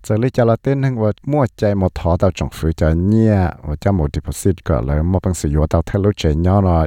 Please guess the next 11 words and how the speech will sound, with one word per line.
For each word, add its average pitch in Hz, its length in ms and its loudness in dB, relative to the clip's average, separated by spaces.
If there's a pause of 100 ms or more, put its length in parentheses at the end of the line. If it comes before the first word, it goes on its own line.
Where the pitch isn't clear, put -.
nhưng 110 140 0
chừng 82 320 -2 (320)
một 117 140 0
bằng 101 140 -4
sữa - 160 -2
mua 90 380 2
hai 90 200 2
lô 92 140 2
tờ 82 300 -2
chỉ 90 240 0
gì 85 360 0